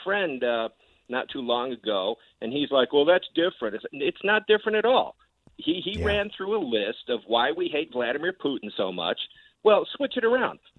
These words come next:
Speaker 1: Why do we hate the nine eleven hijackers so much? You know, duh, the answer's pretty obvious, especially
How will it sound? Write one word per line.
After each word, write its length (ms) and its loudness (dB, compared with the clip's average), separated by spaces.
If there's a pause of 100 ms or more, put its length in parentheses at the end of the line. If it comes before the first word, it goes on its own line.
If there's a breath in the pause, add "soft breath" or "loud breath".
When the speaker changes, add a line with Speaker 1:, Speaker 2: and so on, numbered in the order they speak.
(220)
Speaker 1:
Why 320 4
do 80 -6
we 200 -2
hate 320 -8
the 80 -6
nine 220 -6
eleven 260 -4
hijackers 640 -4
so 160 -2
much? 400 -10 (300 soft breath)
You 80 2
know, 160 4 (140)
duh, 300 6
the 160 -6
answer's 280 -10 (180)
pretty 340 -6
obvious, 540 -4 (100)
especially 840 0